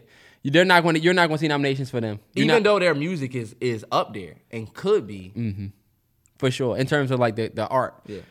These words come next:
Speaker 2: I'm sorry if I'm coming off insensitive, y'all, but I look at the Grammys a specific way because the Grammys are a specific way. It's like, we already know y'all not respecting the real, we already know y'all not respecting real hip hop. So I'm not gonna sit here and be like,
Speaker 1: Mm-hmm.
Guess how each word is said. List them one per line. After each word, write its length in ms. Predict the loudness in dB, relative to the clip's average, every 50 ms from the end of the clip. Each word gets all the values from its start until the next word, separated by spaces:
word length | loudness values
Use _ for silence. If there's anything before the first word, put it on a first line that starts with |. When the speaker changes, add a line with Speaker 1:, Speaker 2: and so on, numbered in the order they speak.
| _ 2
Speaker 2:
I'm 120 | 2 2 2
sorry 220 | 2 4 4 4
if 60 | 4 2
I'm 100 | -2 -4
coming 200 | -6 -6 -4 -2
off 160 | -2 -2 -2
insensitive, 540 | -4 -8 -8 -8 -10 -10 -8 -8 -10 -8 -4
y'all, 540 | -2 -2 -2 0 -2 -4 -6 -12 -20 -20 _ _
but 100 | 2 4
I 80 | 6 6
look 100 | 6 4
at 40 | 2
the 80 | 2 2
Grammys 300 | 2 2 2 0 0 -4
a 60 | -6
specific 380 | -8 -8 -6 -6 -4 -4 -4 0
way 180 | 2 2 2 2
because 240 | 0 -4 -6 -4
the 100 | -4 -4
Grammys 480 | -2 0 2 2 2 2 0 -2 -4 -2 0
are 240 | 4 6 6 6 6
a 60 | 4
specific 480 | 2 -4 -8 -6 -4 -4 -4 -4 -4
way. 400 | -2 -2 0 0 -2 -4 -8 -16 -20 _ _ _
It's 160 | -4 -4 0 2
like, 320 | 2 4 4 2 0 -4 -14 _ _ _ _ _
we 120 | 4 6
already 180 | 6 6 6 6
know 180 | 6 6 8
y'all 140 | 8 6 6
not 160 | 6 4 2 2
respecting 500 | 0 -4 0 0 0 0 0 0 -2 -2
the 60 | 0
real, 300 | 2 2 4 4 4 2
we 140 | 2 2 4
already 160 | 4 4 2
know 120 | 0 0 0
y'all 120 | 2 0
not 120 | 0 -2 -6
respecting 360 | -8 -6 -6 -8 -8 -6 -4
real 200 | -2 0 0 0
hip 160 | -2 -4 -8 -8
hop. 400 | -10 -10 -10 -12 -14 _ _ -4
So 420 | 0 2 2 2 2 0 -2 -2 -2
I'm 100 | 0 2
not 140 | 2 0 0
gonna 80 | -2 -2
sit 140 | -2 0
here 100 | 0 0
and 80 | 0 2
be 80 | 0 0
like, 440 | 0 0 -2 -4 -8 -12 -16 -20 _ _ _ _ _ _ -10
Speaker 1:
Mm-hmm. 300 | -8 -8 -8 -8 -10